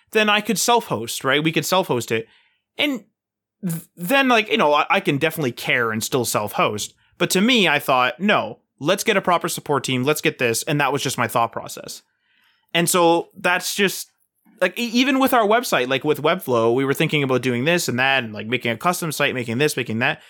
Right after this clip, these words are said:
And then it was just like, "You know what? Let's just get it out there." Like, the, the, the point of the website is the content.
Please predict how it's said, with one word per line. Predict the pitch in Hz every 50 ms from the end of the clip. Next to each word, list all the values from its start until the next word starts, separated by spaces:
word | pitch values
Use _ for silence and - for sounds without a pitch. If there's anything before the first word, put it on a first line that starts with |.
| - - - -
And | 185
then | 196 202
it | 202
was | 190 190 -
just | 202 190
like, | 220 208 185
"You | 240
know | 233 226
what? | 226 240 - -
Let's | 226 294 -
just | 339 285 -
get | - 202 208 196
it | 160
out | 156 170 165
there." | - 127 107 104
Like, | 107 107 - -
the, | 135 131 123 95
the, | 135 139 135 131
the | 127 127
point | 113 - 185 208 247 269
of | 247 196
the | 185
website | 175 165 - 180 151
is | 139 127
the | 139 117
content. | - 127 110 107 104 - 104 101 107 -